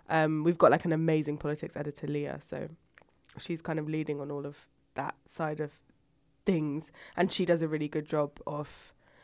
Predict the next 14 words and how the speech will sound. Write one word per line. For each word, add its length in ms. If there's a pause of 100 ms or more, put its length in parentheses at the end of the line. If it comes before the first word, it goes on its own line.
(120)
making 380
the 80
politics 420
section, 260
I 80
think, 240
in 120
Gal 240
Dem. 400
Yeah, 280 (120)
it's 180
not, 240 (680)
it, 240 (360)
it, 200